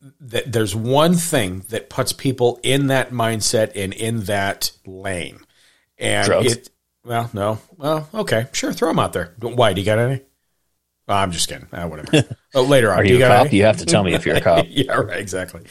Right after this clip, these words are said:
Speaker 1: It's just, it's very simple. And it, like, it was glaringly obvious, but, uh, you don't really think about it till you do it. And it does go back to getting stuck in your own bubble, being behind a laptop, keyboard commandos, all this other bullshit.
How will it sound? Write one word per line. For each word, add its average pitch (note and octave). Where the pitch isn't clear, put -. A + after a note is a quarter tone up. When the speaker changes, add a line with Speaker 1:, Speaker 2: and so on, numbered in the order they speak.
Speaker 1:
It's C#3
just, F#3
it's C#3+
very C#3+
simple. D#3
And G2+
it, G#2
like, B2
it C3+
was A2
glaringly B2+
obvious, G#2+
but, G2
uh, G#2+
you A2
don't A#2
really B2+
think C#3
about A2
it F#2+
till A#2
you A2
do C#3+
it. G2
And A2+
it E3
does A#3
go C4
back B2
to F#2+
getting G#2+
stuck -
in C3+
your D3
own D#3
bubble, F#3+
being B2
behind C3
a C3
laptop, D3
keyboard B2+
commandos, C#3
all A#2+
this C#3
other D3+
bullshit. E3